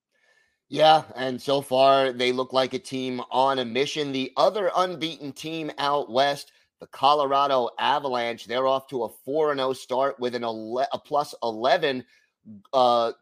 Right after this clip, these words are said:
goal differential, and three of those four wins have come on the road. And, you know, the Avs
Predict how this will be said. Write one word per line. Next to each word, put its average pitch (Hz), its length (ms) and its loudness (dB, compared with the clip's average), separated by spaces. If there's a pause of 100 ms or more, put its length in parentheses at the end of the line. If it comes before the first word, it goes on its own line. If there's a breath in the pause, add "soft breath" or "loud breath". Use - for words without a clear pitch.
(120)
goal 143 260 2
differential, 135 720 -2
and 160 360 -2 (280)
three 196 220 -4
of 156 140 2
those 135 240 0
four 143 360 0
wins 135 320 -4
have 117 200 -8
come 139 340 -4 (120)
on 135 400 0 (140)
the 101 120 -10
road. 117 640 2 (640)
And, 131 540 0
you 143 120 -4
know, 143 160 2
the 131 140 -2
Avs 143 540 0